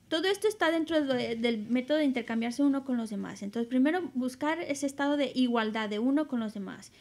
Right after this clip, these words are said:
Y está reflejado en la estrofa que dice: "No hay diferencia entre uno mismo y los demás. Ninguno de nosotros desea ni el más mínimo de los sufrimientos, ni tampoco está satisfecho con la felicidad que tenemos.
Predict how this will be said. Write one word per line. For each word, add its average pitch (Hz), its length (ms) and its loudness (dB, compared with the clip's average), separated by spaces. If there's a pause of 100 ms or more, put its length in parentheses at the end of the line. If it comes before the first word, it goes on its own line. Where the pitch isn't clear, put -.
(180)
Y 285 180 2
está 330 640 0 (360)
reflejado 277 760 2
en 254 80 0
la 247 60 0
estrofa 254 600 -2
que 233 120 -4
dice: 233 480 -4 (340)
"No 254 260 6
hay 320 140 6
diferencia 254 560 2
entre 226 200 -2
uno 262 160 2
mismo 269 360 2
y 285 40 4
los 247 200 0
demás. 196 360 -6
Ninguno 262 460 4
de 294 100 4
nosotros 262 540 0
desea 262 600 -2
ni 254 160 2
el 233 100 2
más 294 280 2
mínimo 302 460 4
de 262 100 0
los 226 120 -6
sufrimientos, 220 640 -4
ni 233 100 2
tampoco 247 400 -2
está 294 240 -2
satisfecho 269 640 -4
con 262 140 -2
la 226 100 -2
felicidad 233 440 -4
que 254 100 -6
tenemos. 196 560 -8